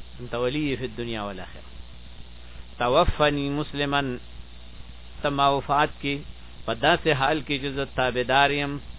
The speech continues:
په داسې حال کې چې زه ګردن نهاد یم، زه منونکی یم ستا د حکم. توفنی مسلما.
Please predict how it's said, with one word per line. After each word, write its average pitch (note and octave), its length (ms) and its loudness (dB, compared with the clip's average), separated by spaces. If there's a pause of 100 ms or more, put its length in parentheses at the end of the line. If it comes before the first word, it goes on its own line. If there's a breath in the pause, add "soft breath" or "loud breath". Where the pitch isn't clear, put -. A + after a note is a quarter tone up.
(140)
په - 100 -8
داسې C3 300 0
حال C#3 300 4
کې D3+ 240 0
چې C3+ 120 -2
زه D3+ 80 0
ګردن C3+ 360 0
نهاد C3+ 440 4
یم، C#3+ 200 0 (600)
زه D#3+ 80 4
منونکی D#3 540 2
یم D3+ 100 4
ستا C#3+ 240 4
د C#3 180 2
حکم. C#3+ 320 2
توفنی C#3 720 0
مسلما. C#3 500 0